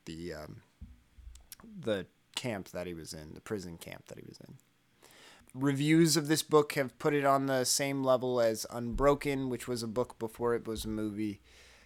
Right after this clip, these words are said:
as well as The Boys in the Boat, which is considered one of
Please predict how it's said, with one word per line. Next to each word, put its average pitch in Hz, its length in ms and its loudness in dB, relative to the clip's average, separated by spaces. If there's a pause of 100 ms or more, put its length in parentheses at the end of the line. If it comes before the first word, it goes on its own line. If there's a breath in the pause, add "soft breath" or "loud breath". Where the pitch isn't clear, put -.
(140 soft breath)
as 110 260 2
well 113 240 4
as 107 220 0
The 110 80 -6
Boys 104 320 -2
in 104 80 -8
the 101 60 -6
Boat, 101 300 0
which 92 200 -10
is 95 180 -6
considered 98 500 -8
one 95 220 -8
of 87 280 -10